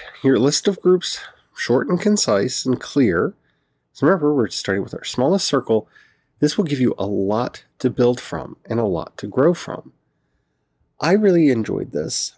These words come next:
I wanted to share these questions with you. I wanted to share this idea with you. I can't wait to read the collaborative world building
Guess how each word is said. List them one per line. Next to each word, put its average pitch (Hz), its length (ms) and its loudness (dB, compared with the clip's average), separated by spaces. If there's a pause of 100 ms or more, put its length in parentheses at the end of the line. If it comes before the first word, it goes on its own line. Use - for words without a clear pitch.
I 120 120 0
wanted 151 240 4
to 151 60 -10
share - 220 -4
these 107 160 -4
questions - 480 -2
with - 180 0
you. 135 120 2
I - 80 -2
wanted 107 260 -2
to 101 60 -10
share 95 240 -6
this - 180 -6
idea 135 320 0
with 139 180 -2
you. 131 240 2 (480)
I 175 200 0
can't 165 340 0
wait 107 240 -2
to - 140 -10
read 101 280 0
the 98 80 -4
collaborative 95 500 -4
world 113 260 0
building 120 380 0